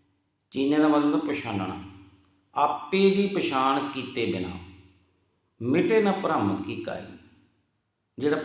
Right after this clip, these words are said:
ਭਟਕਣਾ ਦੀ ਕਾਈ, ਮਨ 'ਤੇ ਲੱਗੀ ਹੋਈ ਕਾਈ ਹੁੰਦਾ ਜਾਲਾ।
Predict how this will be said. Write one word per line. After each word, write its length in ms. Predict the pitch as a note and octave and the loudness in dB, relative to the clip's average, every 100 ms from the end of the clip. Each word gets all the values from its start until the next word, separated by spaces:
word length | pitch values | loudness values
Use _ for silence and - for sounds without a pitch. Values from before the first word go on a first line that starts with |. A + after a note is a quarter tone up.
| E3 | 0
ਭਟਕਣਾ 460 | D3+ G#2+ A#2 B2+ | 0 0 0 0
ਦੀ 100 | C#3 | -2
ਕਾਈ, 640 | C3 B2 A2+ A2+ A2 G2 - - - - - | -2 0 2 2 0 -2 -8 -16 -20 -20 -6
ਮਨ 280 | A#2+ C3 C3+ | 0 0 0
'ਤੇ 180 | C#3 B2+ | 0 0
ਲੱਗੀ 360 | G#2+ G2 G#2 | -2 -4 -4
ਹੋਈ 200 | G2+ G2+ | -2 -2
ਕਾਈ 260 | G#2 G#2+ A2+ | 0 0 0
ਹੁੰਦਾ 240 | A2 A2+ | -2 -2
ਜਾਲਾ। 500 | G#2+ F#2+ F2 F2+ F2+ | -2 -2 -4 -6 -8